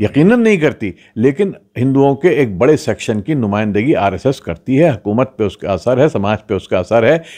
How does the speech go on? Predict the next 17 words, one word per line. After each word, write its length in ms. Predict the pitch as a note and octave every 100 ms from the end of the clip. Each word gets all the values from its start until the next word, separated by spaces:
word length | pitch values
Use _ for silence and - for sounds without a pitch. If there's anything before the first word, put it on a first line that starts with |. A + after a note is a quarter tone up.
| -
इसलिए 280 | A#2 C#3+ F3
उसके 300 | D#3+ - E3+
जो 100 | D3+
सरबराह 560 | - A#2 G#2+ B2 F3 C3+
हैं 260 | G#2 C#3 _ _ -
उनसे 300 | E3+ E3 G3
मुलाकात 560 | C#3 B2 A2+ - A2+
करना 440 | - G2+ B2 F3 F3+ _ -
ज़रूरी 440 | F2 C3+ G#3+ G#3+
है, 160 | G3 G3
उनसे 240 | E3 C3+
बात 380 | E2+ D#2 C3 E3
करनी 240 | E3 E3+
चाहिए, 320 | E3 D#3+ D#3+ D#3
दरवाजे 440 | A2+ A2+ B2 A#2+
खुलने 340 | - C3 D3
चाहिए 460 | C#3 C3 A#2+ C#3 D3